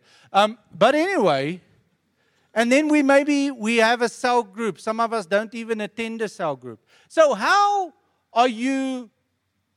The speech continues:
gonna imitate others that imitate Jesus when you spend no time with people that are imitating Jesus? I don't know. If you can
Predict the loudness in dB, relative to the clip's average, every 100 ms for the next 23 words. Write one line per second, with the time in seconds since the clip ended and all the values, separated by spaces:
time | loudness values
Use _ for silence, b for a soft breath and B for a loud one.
0 | -6 -2 -2 -4 -2 0 0 0 -2 -4
1 | _ -4 0 0 0 -10 -20 _ _ _
2 | _ -4 -2 -2 0 0 0 -2 -4 -8
3 | -8 -4 -6 -6 -18 _ -2 -2 0 -6
4 | -4 -4 -4 -4 -4 -4 -2 -2 -2 -4
5 | -6 -6 -8 -6 -2 0 -2 -4 -10 -8
6 | -10 -10 -16 -16 -20 -20 -20 _ _ _
7 | _ _ _ _ _ _ _ _ _ _
8 | _ _ _ _ _ _ _ _ _ _
9 | _ _ _ _ _ _ _ _ _ _
10 | _ _ _ _ _ _ _ _ _ -6
11 | -2 2 2 0 -8 _ _ _ _ _
12 | _ -8 -2 -2 -2 -6 -6 -14